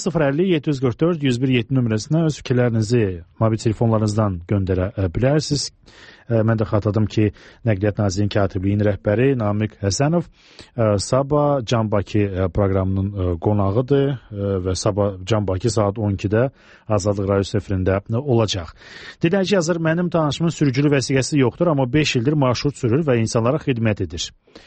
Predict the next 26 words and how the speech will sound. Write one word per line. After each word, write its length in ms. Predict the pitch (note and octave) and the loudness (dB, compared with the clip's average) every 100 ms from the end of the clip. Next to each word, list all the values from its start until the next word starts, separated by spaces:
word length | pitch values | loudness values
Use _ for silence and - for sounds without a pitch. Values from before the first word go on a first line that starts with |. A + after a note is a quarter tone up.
| _ _ - | _ _ -4
<laughs> 280 | - - - | -2 -2 -2
Tanışımın 400 | B2+ A#2 G2 C3 | 0 0 -2 -2
torbasını 540 | C3+ C3 G2+ F#2+ B2 A#2 | 0 0 0 0 -2 -2
tikdim. 400 | G#2+ - F#2 - - - - | -4 -6 -8 -2 -2 -2 -12
<laughs> 380 | - - - - | -14 -18 -8 -4
Belə 240 | C3 C#3 | -2 0
fikir, 400 | - - D3+ C3+ A#2 - - - | -2 -8 -8 -6 -6 -8 -16 -4
öz 160 | A#2+ C3 | -2 -2
fikrini 320 | - C#3+ A#2 | 0 -2 0
belə 220 | A#2 C3 - - C3+ | 0 -2 -2 -4 -6
<laughs> 200 | - - | -4 -4
tamamladı 640 | D3 B2+ B2+ A#2+ A#2 A#2+ A2+ | -2 0 0 0 0 0 -2
dinləyici. 560 | A2+ A2 A2 A2 E3 - - - - | 0 0 0 0 -4 -6 -20 -8 -2
Düzdür, 220 | B2+ C3 | 2 2
imzasızdır. 720 | B2+ B2+ C3 A2 A#2 G2 E2+ - - - | 2 2 2 0 -4 -6 -8 -10 -18 -8
Sumqayıt 400 | - E3+ F#3 G#3 | -2 2 2 0
şəhərində 480 | - G3 F#3+ F#3 G3 F3+ | 0 0 0 0 0 0
nəqliyyatın 460 | E3+ D#3 D3+ E3+ D3+ | -2 0 0 0 0
vəziyyəti 340 | C#3 C#3 D#3+ | 0 0 -2
ifliçdir. 720 | - E3 D#3+ - - - G2+ - - D3+ | -2 -2 -2 -4 -8 -6 -6 -6 -4 2
Ə, 80 | C3+ C3+ C#3 C3+ D3+ | 2 2 0 0 2
ələxüsus 720 | D#3 C#3+ - D#3+ D3 - - | 2 2 0 0 -2 -4 -4
yeddi, 1040 | C3 C#3 C#3 - _ _ - D#3 D#3 D3+ B2+ | 0 2 2 -2 _ _ 0 2 4 2 0
altı 480 | C3 C3+ A#2 - E3 D#3+ D3+ B2 A#2+ | 0 0 0 -2 0 2 2 0 0
nömrəli 540 | C3+ B2 B2 B2+ C#3 | 0 2 0 2 2
marşrutlar 720 | B2 B2+ A#2+ B2 C3+ C#3+ C3+ | 2 0 0 -2 2 0 0